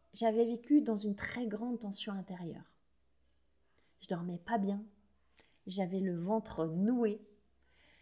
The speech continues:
mes journées étaient remplies de tellement, tellement de tâches. Dans ces tâches, il y avait des moments que j'adorais.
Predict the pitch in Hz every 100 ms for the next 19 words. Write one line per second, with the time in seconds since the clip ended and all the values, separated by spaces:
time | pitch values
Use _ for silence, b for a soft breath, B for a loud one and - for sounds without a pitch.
0 | b - 214 214 247 294 320 - 202 247
1 | 240 - - 196 226 - 294 285 196 202
2 | - _ - 330 349 339 277 240 294 -
3 | - 233 214 214 214 190 - 156 151 -
4 | - _ _ _ _ _ _ _ _ _
5 | b b b 233 359 339 339 392 440 -
6 | 226 233 220 208 220 302 254 214 214 220
7 | 165